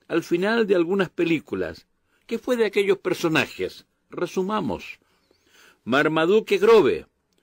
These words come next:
fue por años líder del Partido Socialista, que se fundó el año siguiente. Candidato presidencial, meses después de su momento estelar,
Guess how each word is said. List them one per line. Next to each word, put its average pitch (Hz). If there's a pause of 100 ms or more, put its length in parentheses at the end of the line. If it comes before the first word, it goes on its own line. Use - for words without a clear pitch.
(220)
fue 147
por 143
años 151
líder 139
del 104
Partido 113
Socialista, 139 (300)
que 98
se 101
fundó 107
el 117
año 113
siguiente. 117 (680)
Candidato 139
presidencial, 127 (480)
meses 220
después 208
de 202
su 185
momento 196
estelar, 214